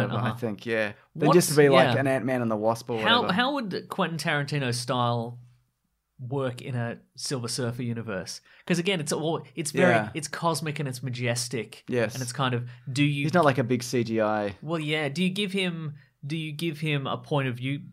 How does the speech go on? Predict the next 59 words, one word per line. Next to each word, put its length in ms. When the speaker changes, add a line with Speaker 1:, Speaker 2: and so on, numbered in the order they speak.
Speaker 2:
a 60
series 280
of 80
point 200
of 80
view 120
characters? 680
Speaker 1:
Like 160
a 40
Sam 360
Jackson, 440
maybe? 280
Speaker 2:
Yeah. 440
Speaker 1:
Like 180
you, 200
like 180
Nick 200
Fury's 280
in 80
space 440
and 100
you 80
Speaker 2:
Oh, 120
Speaker 1:
do 60
Speaker 2:
yeah. 200
Speaker 1:
Yeah. 80
Speaker 2:
Oh, 320
that's 200
true. 320
We, 120
Speaker 1:
Yeah. 160
Speaker 2:
we 100
do 160
have 180
the, 240
we 120
do 160
have 140
a 40
built-in 640
Speaker 1:
Yeah. 200
Speaker 2:
Tarantino, 800
uh, 380
surrogate 500
in 140
Sam 300
Jackson, 420
so 100
I 60
Speaker 1:
Yeah. 80
Speaker 2:
guess 240
you 80
could 120
do 160
that. 280
I 60
mean, 180
you 160
could. 540